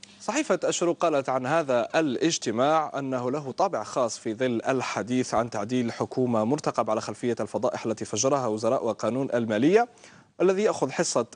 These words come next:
الأسد بعدما سربت معلومات تتحدث عن ضرائب جديدة إضافة إلى قانون الصحة القديم الجديد. آه، نبدأ، آه، هذا المعرض بقراءة في عناوين واجهة صحيفة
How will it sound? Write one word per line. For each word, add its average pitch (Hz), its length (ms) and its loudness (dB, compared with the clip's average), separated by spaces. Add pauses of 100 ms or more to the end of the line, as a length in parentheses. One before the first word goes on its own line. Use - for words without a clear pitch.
الأسد 120 680 0
بعدما 113 600 0
سربت 110 500 -2
معلومات 98 360 0
تتحدث 107 480 -2
عن 113 200 2
ضرائب 107 420 2
جديدة 113 480 0 (380)
إضافة 147 380 2
إلى 113 260 -4
قانون 110 380 -4
الصحة - 420 -4
القديم 104 520 -2 (440)
الجديد. 101 760 -2 (600)
آه، 180 440 6
نبدأ، 175 360 0
آه، 131 360 2
هذا 123 200 -2
المعرض 113 400 0
بقراءة 107 1200 0
في 123 140 -8
عناوين 107 400 -4
واجهة 113 480 -2
صحيفة 104 500 -8